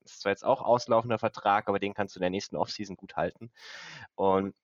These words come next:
er ist ja jung genug. Also es ist jetzt nicht so, dass das ein dreißigjähriger ist, also wie bei Richardson, da sag ich, da ist halt nie im Leben ist Josh Richardson noch in diesem Team, wenn die das nächste Mal gut sind, dafür ist er einfach zu alt. Bei Poeltl,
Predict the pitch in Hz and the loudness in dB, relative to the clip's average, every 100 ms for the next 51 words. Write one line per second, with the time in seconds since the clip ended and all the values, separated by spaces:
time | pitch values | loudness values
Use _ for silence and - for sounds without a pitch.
0 | _ _ _ _ - - - 127 110 123 | _ _ _ _ -8 -4 0 2 2 0
1 | 107 117 - _ _ - 110 - 92 - | -2 -6 -8 _ _ -8 -8 -8 -12 -8
2 | 123 123 - 127 131 117 - 117 - 104 | -2 -2 -2 -6 2 2 2 -2 -2 -2
3 | 104 131 135 - 113 113 117 101 - - | 0 0 -4 -4 2 4 4 2 0 -6
4 | 107 107 117 117 120 - 160 - 123 113 | -8 -8 -2 0 2 0 -2 2 2 2
5 | 123 131 135 - 123 _ _ _ - 147 | 0 0 0 0 -4 _ _ _ -2 4
6 | 185 156 135 143 127 - 123 131 - 113 | 4 4 2 2 -2 -2 -4 -4 -6 -4
7 | 113 110 110 107 107 - 113 107 101 98 | -2 -2 -2 -6 -8 -6 0 2 2 2
8 | 95 90 98 - 92 90 92 - - 87 | 0 -2 -4 -8 -6 -6 -8 -12 -12 -10
9 | 87 92 78 - - - - _ - - | -10 -10 -14 -18 -14 -12 -12 _ -20 -20
10 | _ - 87 - 143 170 165 170 | _ -4 -2 2 2 4 4 2